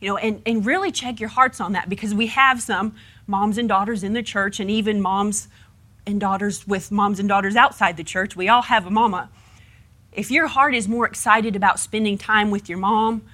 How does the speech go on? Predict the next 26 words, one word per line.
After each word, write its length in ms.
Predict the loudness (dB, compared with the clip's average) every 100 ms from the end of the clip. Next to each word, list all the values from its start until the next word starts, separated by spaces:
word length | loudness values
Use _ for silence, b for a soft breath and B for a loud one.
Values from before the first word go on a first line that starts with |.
| b b _
or 120 | -8
your 160 | -6 -6
sister 520 | -4 -4 -4 -6 -4
as 180 | -4 -6
a 60 |
girlfriend 760 | -6 -2 -2 -2 -4 -2 -4 -6 b b b b
than 200 | -8 -6
your 140 | -6 -8
husband, 640 | -2 0 0 -2 -4 -6 B B B
you 260 | 0 2 2
are 180 | 0
in 120 | -2 -2
violation 560 | -2 -2 -4 -6 -8
of 140 | -10 -10
this 140 | -10
scripture, 540 | -8 -8 -8 -14 -14 -20 B B
and 180 | -8 -4
you 80 | -2
need 200 | -2 -2
to 120 | -6
ask 220 | -8 -6
God 200 | -4 -4
to 60 | -6
help 300 | -14 -14 -16
your 80 | -14
heart. 480 | -8 -8 -8 -20